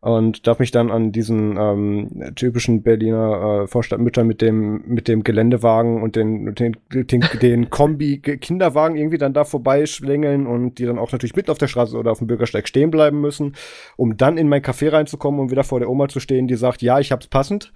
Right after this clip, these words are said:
Speaker 1: ähm, wo ich dann da weitere fünf Minuten mit verbringe. Also, es, es ist
Speaker 2: Also
Speaker 1: grausam.
Speaker 2: eigentlich,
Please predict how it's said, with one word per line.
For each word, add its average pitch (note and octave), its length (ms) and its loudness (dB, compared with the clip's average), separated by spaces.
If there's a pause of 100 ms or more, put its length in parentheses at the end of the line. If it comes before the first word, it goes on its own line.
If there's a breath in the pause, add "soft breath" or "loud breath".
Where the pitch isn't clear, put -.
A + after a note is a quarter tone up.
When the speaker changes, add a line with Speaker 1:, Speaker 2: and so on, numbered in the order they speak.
(460 loud breath)
Speaker 1:
ähm, B2+ 280 2
wo B2 60 0
ich A#2+ 80 0
dann B2 160 0
da B2 160 2
weitere C#3+ 300 0
fünf D3 160 -6
Minuten C3+ 240 -4
mit B2+ 100 -2
verbringe. A#2+ 400 0
Also, G2+ 380 -2 (100)
es, - 160 -18
es - 160 -12
ist - 160 -14
Speaker 2:
Also A#2+ 200 2
Speaker 1:
grausam. - 120 -4
Speaker 2:
eigentlich, C3+ 420 -2